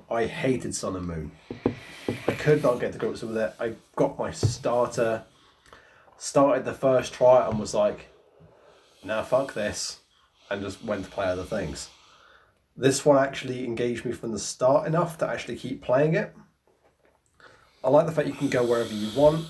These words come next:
I like the camping mechanics. They're nice and interesting. And I like the fact that a lot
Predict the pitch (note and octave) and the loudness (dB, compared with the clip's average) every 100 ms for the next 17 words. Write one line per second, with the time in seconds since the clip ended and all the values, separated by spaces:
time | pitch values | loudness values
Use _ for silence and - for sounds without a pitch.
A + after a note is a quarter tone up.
0 | - A#2 A2+ A2+ - C3+ C#3+ C3+ C3+ B2+ | -8 -4 -4 -6 -8 -4 -2 -2 -4 -4
1 | C#3 C3+ C3 - - - - _ _ _ | -2 -2 -2 -6 -10 -12 -16 _ _ _
2 | _ - - - - - - - G2 F#2+ | _ -20 -20 -20 -20 -20 -20 -6 -2 -2
3 | F2+ F#2 F2 F2+ - A2 - D#3 E3+ - | -4 -6 -10 -12 -10 -8 -2 0 0 -4
4 | - - - - _ _ _ - - - | -20 -20 -20 -20 _ _ _ -20 -20 -20
5 | _ _ _ C#3+ C#3 C#3 B2 - B2+ C3 | _ _ _ 2 2 2 -2 -2 0 0
6 | B2 C3+ C#3 - - C#3 C#3 C#3+ A#2+ - | 0 0 0 -2 -6 -4 0 0 0 0
7 | C3 C3 A#2+ C3 - - | -2 0 0 0 0 -4